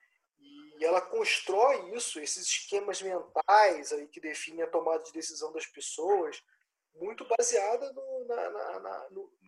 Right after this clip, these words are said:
nas regras pré-estabelecidas e que elas crescem ao longo do tempo com essas regras pré-estabelecidas. Então, assim, ah, pô, por que que,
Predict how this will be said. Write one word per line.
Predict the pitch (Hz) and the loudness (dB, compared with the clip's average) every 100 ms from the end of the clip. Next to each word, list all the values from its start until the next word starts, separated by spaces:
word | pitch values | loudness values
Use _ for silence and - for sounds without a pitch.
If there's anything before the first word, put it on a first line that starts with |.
| _ _ - | _ _ -2
nas | 190 170 | 0 4
regras | 170 226 247 240 | 8 8 6 0
pré-estabelecidas | - 226 254 - 240 240 339 - - 466 480 339 - | 2 2 2 4 4 2 0 -4 -4 -6 -4 -4 -6
e | 349 | -12
que | - - 208 | -18 -10 -2
elas | 196 226 - | 2 2 0
crescem | - 208 262 285 226 | 4 8 8 8 4
ao | 208 | 6
longo | 208 208 | 6 4
do | 196 - | -2 0
tempo | 196 - | 0 2
com | 202 | 2
essas | 190 185 | 4 6
regras | 180 185 180 | 6 6 4
pré-estabelecidas. | - 170 - 175 170 156 - - 139 _ _ _ _ - - _ | 0 -2 0 0 -2 -2 -4 -4 -12 _ _ _ _ -20 -20 _
Então, | - | -2
assim, | - - 185 | 0 2 2
ah, | 202 233 202 - - - | 6 6 6 0 -12 2
pô, | 208 | 2
por | - - | 2 -6
que | - 247 | -8 -8
que, | - | -4